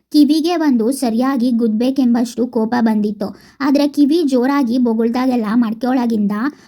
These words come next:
ಹಾವು ಬುಸ್ಕುಡುವ ಶಬ್ದ ಬರ್ತಿತ್ತು. ಯಾವ್ದೋ ಹಾವು ಮಡ್ಕೆ ಒಳಗಡೆ ಸೇರ್ಕೊಂಡಿದೆ ಅಂತ ಮಡ್ಕೆ ಹತ್ರ ಹೋದಾಗ ಮಡ್ಕೆ ಒಳಗಿಂದ ವಿದ್ಯುತ್ ಡೈನಮೋ ರೀತಿ ಶಬ್ದ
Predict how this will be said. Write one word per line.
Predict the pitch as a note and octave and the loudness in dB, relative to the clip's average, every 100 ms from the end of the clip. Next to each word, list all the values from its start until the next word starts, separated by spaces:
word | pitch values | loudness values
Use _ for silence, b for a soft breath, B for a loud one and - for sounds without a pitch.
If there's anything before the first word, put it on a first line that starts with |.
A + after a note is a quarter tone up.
| _ | _
ಹಾವು | B3+ B3+ D#4 | -2 0 2
ಬುಸ್ಕುಡುವ | C4+ C4 - B3+ G#3+ | 0 0 -2 -2 0
ಶಬ್ದ | C4 C4 G#3+ A3 | -4 -4 -4 -2
ಬರ್ತಿತ್ತು. | A3 A3 A3 G#3 G#3 - B B | -2 -4 -4 -6 -6 -10 B B
ಯಾವ್ದೋ | B3 G#3+ A#3+ | -4 0 0
ಹಾವು | D4 D4+ C4+ A3+ B3+ | 0 0 -2 0 2
ಮಡ್ಕೆ | C4 A3 A#3 | 2 0 -4
ಒಳಗಡೆ | B3 A#3+ A3+ | -2 -2 -2
ಸೇರ್ಕೊಂಡಿದೆ | B3+ A#3+ G#3+ A3+ A3+ A3+ G#3+ | -2 -4 -4 0 2 2 0
ಅಂತ | G3+ G3+ G3+ | -2 -2 0
ಮಡ್ಕೆ | A#3 A3+ G#3 A#3 | 0 0 -2 -4
ಹತ್ರ | A#3 A3+ | -4 -2
ಹೋದಾಗ | A3+ G#3 G3+ G3+ F#3 G#3 D4 B - | -2 0 -2 -2 -2 -4 -6 B -6
ಮಡ್ಕೆ | A#3 A3+ B3+ | -2 -2 0
ಒಳಗಿಂದ | D4+ C#4+ B3+ A#3+ G#3+ A#3 | 0 0 0 0 0 -2
ವಿದ್ಯುತ್ | A3+ G#3 B3+ C4+ | -2 0 -2 -2
ಡೈನಮೋ | B3 A3+ A3+ A3+ | 0 2 2 4
ರೀತಿ | A3+ A3+ A3 | 2 0 -2
ಶಬ್ದ | C4 C4+ A3 | -4 -4 -4